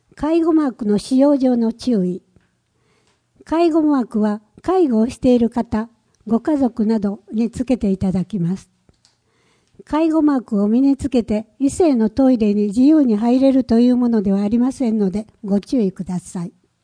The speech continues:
配布先問い合わせ。介護マークは介護をしている家族の方や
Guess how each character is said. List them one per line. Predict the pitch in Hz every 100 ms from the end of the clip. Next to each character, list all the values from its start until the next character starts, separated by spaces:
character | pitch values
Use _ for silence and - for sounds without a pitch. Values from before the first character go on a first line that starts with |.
| _ _ _ _ _ _ _ _ _
配 | 254 294
布 | 330 311
先 | - 269 - 285 - _
問 | - 262 254
い |
合 | 240
わ | 240
せ。 | 262 226 226 _ _ _ _ _ _ _ _ _
介 | - 302 320
護 | 320
マ | 302 254
ー |
ク | - 214
は | 208 - _ _
介 | - 349 320
護 | 240
を | 254
し | -
て | 247 240
い |
る | 233
家 | 233 277
族 | 277 -
の | 214
方 | - 208 226
や | 214 202